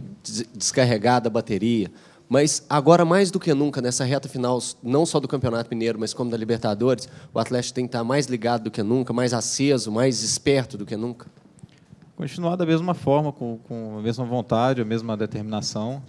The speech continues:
Speaker 2: nada mudou. Nosso foco nas competições continua o mesmo. É... uma derrota como a que houve não muda em nada. A gente sabe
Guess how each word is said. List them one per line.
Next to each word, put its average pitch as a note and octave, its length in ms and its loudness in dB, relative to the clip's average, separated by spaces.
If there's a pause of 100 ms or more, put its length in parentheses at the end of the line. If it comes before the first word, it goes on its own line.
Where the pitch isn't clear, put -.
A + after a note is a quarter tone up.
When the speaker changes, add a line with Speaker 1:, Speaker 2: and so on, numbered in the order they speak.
(200)
Speaker 2:
nada A2+ 300 0
mudou. A2+ 500 0 (960)
Nosso A2 280 -2
foco G#2+ 760 2 (480)
nas G#2+ 180 -6
competições - 560 0
continua A2 460 -6
o A2 80 -2
mesmo. B2+ 480 2 (1120)
É... G#2 1040 0 (720)
uma G#2+ 180 -6
derrota G#2 600 -2
como A2 180 -8
a G#2 60 -8
que - 120 -8
houve A2 280 0
não A2 160 -6
muda A2 260 -4
em A#2+ 60 -2
nada. B2 420 -4 (1120)
A B2+ 40 -12
gente G#2+ 200 -6
sabe A2 560 0